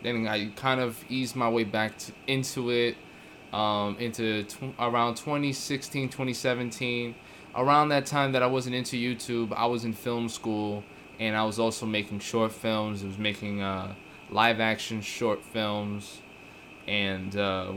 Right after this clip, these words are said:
working on sets, things like that. I had actually went to film school in Brooklyn, um, and I was kind of, like, head over shoulders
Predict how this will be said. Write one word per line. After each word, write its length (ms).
working 440
on 180
sets, 640
things 340
like 220
that. 140
I 120
had 200
actually 360
went 200
to 100
film 360
school 560
in 140
Brooklyn, 720
um, 680
and 480
I 100
was 140
kind 240
of, 100
like, 240
head 240
over 220
shoulders 680